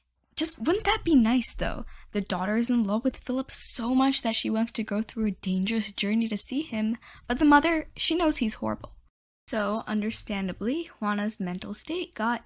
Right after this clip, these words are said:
even worse because she wanted to be with Philip, but her mother would not let her go. Juana had to actually stay in Spain near her parents and all that stuff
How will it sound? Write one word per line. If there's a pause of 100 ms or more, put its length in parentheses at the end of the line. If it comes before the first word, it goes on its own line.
even
worse
because
she
wanted
to
be (380)
with (100)
Philip, (500)
but (100)
her
mother
would
not
let
her
go. (720)
Juana
had
to (100)
actually
stay
in
Spain
near
her
parents
and
all
that
stuff